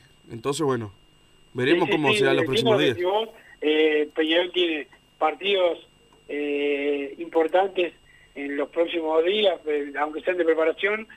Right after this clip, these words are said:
Speaker 2: tiene cosas importantes para jugar y hay jugadores que van a demorar, eh, en adaptarse, es lo lógico.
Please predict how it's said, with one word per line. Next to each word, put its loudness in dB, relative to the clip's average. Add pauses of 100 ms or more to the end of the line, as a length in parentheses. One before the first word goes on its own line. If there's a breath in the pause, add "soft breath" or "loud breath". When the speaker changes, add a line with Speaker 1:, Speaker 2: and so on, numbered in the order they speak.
(160 loud breath)
Speaker 2:
tiene 0
cosas -2
importantes 0
para 4
jugar 2
y 2
hay 0
jugadores 2
que -6
van 2
a -4
demorar, 0 (400 soft breath)
eh, -4
en -2
adaptarse, 2
es -4
lo 2
lógico. 0